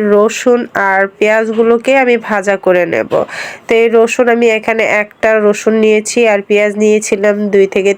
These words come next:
তিনটা। আমি পরে আরও একটা পেঁয়াজ নিয়ে নিয়েছিলাম। তো পেঁয়াজগুলো আর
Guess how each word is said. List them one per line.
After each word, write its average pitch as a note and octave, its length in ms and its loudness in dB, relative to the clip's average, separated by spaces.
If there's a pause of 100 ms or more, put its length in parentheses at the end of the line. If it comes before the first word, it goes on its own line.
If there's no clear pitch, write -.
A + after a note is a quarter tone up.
তিনটা। G3+ 420 0 (440)
আমি A3 160 2
পরে A#3 260 2 (120)
আরও G3+ 140 0
একটা G#3 280 0 (100)
পেঁয়াজ G#3+ 240 0 (100)
নিয়ে G#3+ 160 2
নিয়েছিলাম। G#3+ 720 0 (560)
তো G#3+ 80 4 (420)
পেঁয়াজগুলো A3 640 2
আর A3 100 2